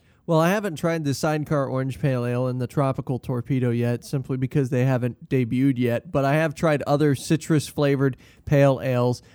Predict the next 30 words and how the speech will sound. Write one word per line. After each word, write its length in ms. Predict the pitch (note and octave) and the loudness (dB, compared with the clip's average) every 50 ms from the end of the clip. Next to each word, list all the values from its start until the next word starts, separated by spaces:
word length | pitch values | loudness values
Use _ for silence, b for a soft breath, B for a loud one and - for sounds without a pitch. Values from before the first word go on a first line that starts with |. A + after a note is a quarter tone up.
| b b | b b
uh, 60 | - B2+ C3 | -4 -2 -2
at 100 | C3 - | 2 4
least 260 | D3 D3 C#3 - - | 4 4 4 4 0
aside 440 | D#3 C#3 - - D#3 D3+ D3+ C#3+ B2+ | -2 -2 2 2 2 2 2 0 -2
from 160 | - D3 C3+ | -4 -4 -2
the 100 | B2+ B2 | -2 -2
citrus-flavored 760 | - - D3 C#3+ - C#3 C3 - - C#3+ C3 C3 B2+ C3 B2 | -2 -2 -4 -4 -4 -6 -8 -6 -6 -6 -4 -4 -4 -6 -4
hops. 360 | B2+ D#3+ E3 F3+ E3+ - - - | -2 -2 0 0 -2 -4 -8 -10
And 140 | - F3 E3+ | -4 -4 -2
it's 160 | F3 - - | -2 -2 -4
not 280 | F#3+ G3 G3 G3 F3 B B B B B - | -4 -4 -4 -4 -6 B B B B B -2
my 180 | E3 E3 E3+ | 0 0 2
cup 220 | - - E3+ D#3 - | 2 2 2 2 0
of 100 | C#3+ - | -2 -2
tea. 160 | - D#3+ D3+ | 0 0 0
Oftentimes, 640 | D3 D3 D#3+ E3 - F3+ D#3+ D3 E3 D3+ D3 C#3+ B2 | 2 0 -2 -2 -2 -2 -2 -2 -2 -2 -2 -2 -2
these 180 | C#3 C3+ B2+ | -2 -2 -2
beers 460 | A#2 - D3+ D3 D3 D3 C#3+ C#3 B2 - | -2 0 0 2 2 2 2 0 -2 -2
tend 340 | - D#3 C#3+ C#3 C#3+ C3 - | -4 -4 -2 -2 -4 -4 -4
to 100 | D#3 C3 | -2 0
be 240 | C3 C3+ C3 B2+ b b b b b | 2 2 2 0 b b b b b
a 80 | - C#3+ | 0 4
little 180 | D3 D3 C#3 C3 | 4 4 4 4
bit 220 | B2 C3 B2+ - | 2 -2 -4 -6
sweeter 500 | - - - D3+ D#3+ E3+ E3+ D#3+ D#3 D3 | -8 -8 -4 -2 0 2 2 2 2 2
than 180 | C3 C3+ C3 C3 | 2 0 -2 -2
most 320 | C3 C3+ C#3+ C#3+ - - | 0 2 2 2 0 -2
of 160 | D#3 D3 B2+ C3 | -6 -6 -6 -6
the 60 | C3 | -4
beers 400 | A#2+ - C#3 C3+ C3+ C3+ C3 | 0 0 2 2 2 2 0